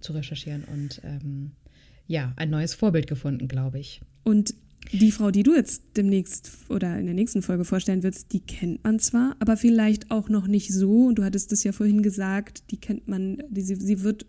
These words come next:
Speaker 2: häufig aufs Optische reduziert.
Speaker 1: Mhm.
Speaker 2: Aber da steckt mehr dahinter. Nehme ich mal an, sonst hättest du sie dir nicht, äh, gewählt.
Speaker 1: Du, sie
Speaker 2: Wer
Speaker 1: hat,
Speaker 2: ist es?
Speaker 1: sie hat mir durch ganz
Speaker 2: <laughs>
Speaker 1: schwere Zeiten, äh, geholfen.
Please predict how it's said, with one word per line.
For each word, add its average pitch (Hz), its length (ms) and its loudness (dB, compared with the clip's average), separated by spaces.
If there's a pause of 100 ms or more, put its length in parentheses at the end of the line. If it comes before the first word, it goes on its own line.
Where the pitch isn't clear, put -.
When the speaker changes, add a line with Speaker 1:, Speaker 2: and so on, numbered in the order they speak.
(160)
Speaker 2:
häufig 214 280 0
aufs 202 160 -10
Optische 202 520 -6 (100)
reduziert. 214 840 0 (520)
Speaker 1:
Mhm. 196 140 2
Speaker 2:
Aber 196 420 0
da 180 120 -4
steckt - 280 -6
mehr 208 120 2
dahinter. 190 520 -4
Nehme 247 240 4
ich 302 140 0
mal 214 140 2
an, 196 200 -2
sonst 190 220 -4
hättest 214 260 -4
du 202 40 -2
sie 202 300 2
dir 190 280 0
nicht, - 580 0
äh, - 120 -6 (160)
gewählt. 190 760 2
Speaker 1:
Du, 302 180 6
sie 196 120 2
Speaker 2:
Wer 202 120 4
Speaker 1:
hat, 220 40 2
Speaker 2:
ist - 200 0
es? 196 80 -4
Speaker 1:
sie 202 120 0
hat 226 140 -4
mir 226 120 2
durch 196 220 4
ganz 214 440 4
Speaker 2:
<laughs> - 40 8
Speaker 1:
schwere 233 400 2
Zeiten, 233 560 -2
äh, 180 260 -2
geholfen. 170 800 -4